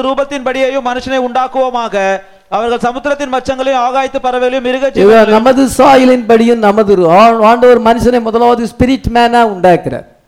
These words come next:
Speaker 2: ஆடாமை ஆண்டவர் ஸ்பிரிட் மேனா உண்டாக்கினார். ஆணும் பெண்ணும் அவனுக்குள்ளே, அந்த அவனுடைய மனைவி இருக்கிறாள், ஏவாள் இருக்கிறாள். அந்த ஃபெமினி ஸ்பிரிட் அவனுக்குள்ளே இருக்கிறது.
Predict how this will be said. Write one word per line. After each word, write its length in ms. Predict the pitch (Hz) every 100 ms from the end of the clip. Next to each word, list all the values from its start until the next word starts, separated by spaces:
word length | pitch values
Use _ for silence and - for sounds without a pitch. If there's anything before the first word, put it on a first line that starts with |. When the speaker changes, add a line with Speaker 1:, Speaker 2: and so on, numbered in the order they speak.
| _ _ _ _ _ _ _ _ _ _ _ _ -
Speaker 2:
ஆடாமை 500 | 160 196 233 247 247 233
ஆண்டவர் 260 | 233 214
ஸ்பிரிட் 320 | - 240 247 -
மேனா 220 | 226 240 233 208
உண்டாக்கினார். 520 | 202 196 165 156 151 185
ஆணும் 260 | 240 254 196
பெண்ணும் 260 | 226 233 220
அவனுக்குள்ளே, 460 | 214 226 240 233 233
அந்த 120 | 214 214 202
அவனுடைய 300 | 208 202 196
மனைவி 220 | 208 226 196
இருக்கிறாள், 400 | 170 160 139 135 147
ஏவாள் 260 | 175 180 160 139
இருக்கிறாள். 400 | 127 120 120 117 _ _ _ _ _ _ _ _ - 175
அந்த 160 | 190 185
ஃபெமினி 440 | 196 220 240 247 233
ஸ்பிரிட் 340 | - 226 233 214 208
அவனுக்குள்ளே 400 | 196 196 185 165
இருக்கிறது. 340 | 151 143 117